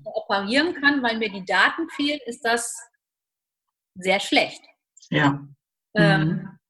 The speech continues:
Speaker 1: und da merkt man dann schon, es macht auch schon Sinn, sich damit zu beschäftigen.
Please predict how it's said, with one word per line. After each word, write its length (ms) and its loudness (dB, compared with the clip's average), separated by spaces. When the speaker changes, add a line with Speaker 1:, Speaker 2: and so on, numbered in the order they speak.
Speaker 1:
und 420 -4
da 640 2
merkt 320 -6
man 160 -6
dann 160 -4
schon, 320 -8
es 120 -4
macht 280 0
auch 140 0
schon 260 -6
Sinn, 500 0
sich 240 0
damit 300 4
zu 120 -4
beschäftigen. 880 -2